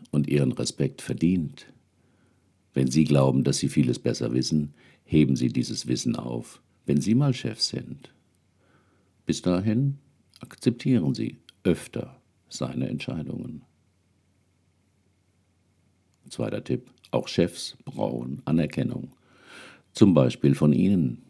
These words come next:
Wenn er gerade ein Meeting konstruktiv geführt hat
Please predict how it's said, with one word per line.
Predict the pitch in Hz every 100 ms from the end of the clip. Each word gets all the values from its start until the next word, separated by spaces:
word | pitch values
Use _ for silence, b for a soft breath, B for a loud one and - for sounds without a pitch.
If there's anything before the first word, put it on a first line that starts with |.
| _ _ _ _ _ _ _ _ _
Wenn | -
er | 160
gerade | 127 95 73
ein | 67
Meeting | 76 104 101 87
konstruktiv | 90 80 - 69 - 69 -
geführt | 78 92 101 -
hat | 78 -